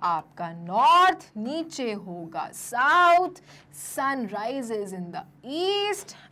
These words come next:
and sets in the west। और ये आपका बन जाता है पूरा डायरेक्शन। ओके, तो इस तरह से आप डायरेक्शंस बना सकते हो। अगर आप सेंटर पे खड़े रहोगे और आपके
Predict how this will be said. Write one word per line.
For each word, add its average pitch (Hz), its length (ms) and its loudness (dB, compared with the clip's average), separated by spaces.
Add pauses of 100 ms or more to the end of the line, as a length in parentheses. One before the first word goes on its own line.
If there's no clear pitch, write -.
(140)
and 156 300 -14
sets 220 500 -12 (180)
in 170 80 -12 (160)
the 175 100 -6 (140)
west। - 420 -2 (300)
और 175 140 -10 (120)
ये 226 140 2
आपका 190 400 -6
बन 185 220 -6
जाता 180 320 -12
है 220 200 -6
पूरा 233 720 -4
डायरेक्शन। 202 800 0 (600)
ओके, 330 440 2
तो 233 160 -14 (120)
इस 262 160 -2
तरह 214 220 -6 (120)
से 226 60 -2
आप 226 200 -2
डायरेक्शंस 202 480 -8
बना 320 280 -2
सकते 262 340 -6
हो। 190 140 -6 (240)
अगर 226 240 -2
आप 214 140 0
सेंटर 214 440 -2
पे 294 140 2
खड़े 233 300 -4
रहोगे 226 340 -4
और 349 80 2
आपके 285 260 -2